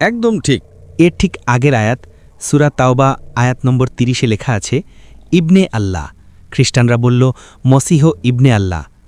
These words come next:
Speaker 2: তারা তো অলাদ শব্দটি ব্যবহারই করেনি।
Speaker 1: দুঃখিত, আপনার কথা শুনিনি আমি।
Speaker 2: পুরো কোরআনে মক্কি সূরাগুলোতে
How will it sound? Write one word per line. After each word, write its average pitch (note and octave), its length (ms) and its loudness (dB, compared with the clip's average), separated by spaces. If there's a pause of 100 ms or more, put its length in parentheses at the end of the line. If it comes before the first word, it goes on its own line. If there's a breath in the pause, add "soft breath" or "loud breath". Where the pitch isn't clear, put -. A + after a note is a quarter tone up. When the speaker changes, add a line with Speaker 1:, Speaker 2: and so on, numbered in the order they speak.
(280)
Speaker 2:
তারা C3+ 200 0
তো F3+ 240 2 (160)
অলাদ D3+ 280 0
শব্দটি F3+ 440 -2
ব্যবহারই F3+ 380 2
করেনি। F#2 380 -6 (480)
Speaker 1:
দুঃখিত, B2+ 380 -4
আপনার A#2+ 340 -6
কথা C3+ 140 -2
শুনিনি E3+ 340 -2
আমি। C3 160 -4 (240)
Speaker 2:
পুরো G#3 240 4
কোরআনে D3 420 2
মক্কি C3+ 400 0
সূরাগুলোতে C#3 680 0